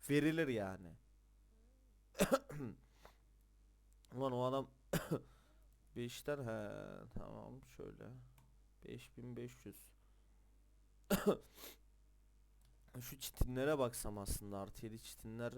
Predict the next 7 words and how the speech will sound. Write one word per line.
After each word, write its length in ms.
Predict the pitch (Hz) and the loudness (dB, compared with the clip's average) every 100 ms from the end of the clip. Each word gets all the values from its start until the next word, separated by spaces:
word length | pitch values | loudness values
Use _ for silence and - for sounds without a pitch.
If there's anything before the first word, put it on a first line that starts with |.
| - - - - | -8 -16 -20 -10
yapmışlar 600 | 117 - - 120 - 151 | -8 -8 -10 -12 -4 -4
mı 140 | 147 110 | -2 -4
acaba? 520 | 104 101 98 101 101 - - - - - - - - | -6 -6 -6 -8 -10 -16 -20 -20 -20 -20 -20 -20 -12
Şu 80 | |
tarafta 400 | - 117 120 - | 0 2 2 2
satıyorlardır 760 | 131 117 - 123 123 110 101 - | 4 4 2 -2 0 -2 -4 -12
kesin. 360 | - - 95 | -10 -8 -8